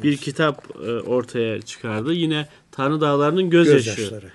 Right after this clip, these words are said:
Speaker 2: evet.
Speaker 1: adıyla,
Speaker 2: O hatıralar.
Speaker 1: e, Ötüken'den çıkan iki tane kitabı da, e, sağ olsun bize, e, burada imzaladı, takdim etti. E, son sözlerinizi alalım. Kırgızistan'a buradan bir selam ile.
Speaker 2: Efendim, eğer dinleyen varsa Kırgızistan'daki bütün dostlarımıza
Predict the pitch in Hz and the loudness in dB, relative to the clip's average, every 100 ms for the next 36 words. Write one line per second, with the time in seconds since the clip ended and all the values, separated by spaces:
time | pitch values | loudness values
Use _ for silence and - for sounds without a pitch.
0 | - 113 104 - 127 131 127 117 143 180 | -18 -18 -16 -4 -2 2 2 2 -2 -2
1 | 127 113 120 120 110 110 - 147 175 160 | -6 -10 -10 -6 -4 -4 -2 -2 -2 -2
2 | 135 123 117 120 - 143 147 147 - 120 | 0 0 -2 -6 -10 -6 -6 -6 -8 -6
3 | 139 170 - - - - 139 139 131 120 | -6 -8 -14 -20 -14 -2 0 2 0 -2
4 | 113 - - - 117 117 104 113 113 110 | -4 -18 -20 -8 -2 -2 -2 -6 -6 -6
5 | 117 - - - _ - 135 123 113 135 | -6 -12 -14 -18 _ -4 0 0 0 -4
6 | 120 117 127 113 - - 104 110 127 123 | -4 -2 0 -2 -6 -10 -8 -6 -6 -4
7 | 101 127 117 123 117 117 123 120 110 139 | -4 -4 -2 0 0 -2 -6 -10 -6 -2
8 | 127 110 - 175 185 - - - - - | -2 -4 -4 -6 -6 -18 -20 -20 -20 -6
9 | 120 120 117 120 - 202 214 202 175 175 | -2 0 -2 -2 2 2 4 0 2 2
10 | 170 160 165 131 143 143 147 143 147 151 | 0 -2 -4 0 2 4 2 0 0 0
11 | 160 - 139 135 131 139 135 120 127 123 | 0 -2 -2 -2 -4 -2 -2 -4 -4 -2
12 | 120 107 92 - _ _ _ _ _ _ | -4 -6 -10 -18 _ _ _ _ _ _
13 | _ _ _ _ - 156 190 196 180 185 | _ _ _ _ -6 -2 2 4 4 6
14 | 185 170 190 220 208 208 196 185 196 185 | 6 6 6 6 6 4 2 -2 -2 -2
15 | 170 202 190 185 185 180 240 190 151 - | -2 -2 0 0 -2 -6 0 2 2 0
16 | 147 139 147 180 | -4 -2 -4 -4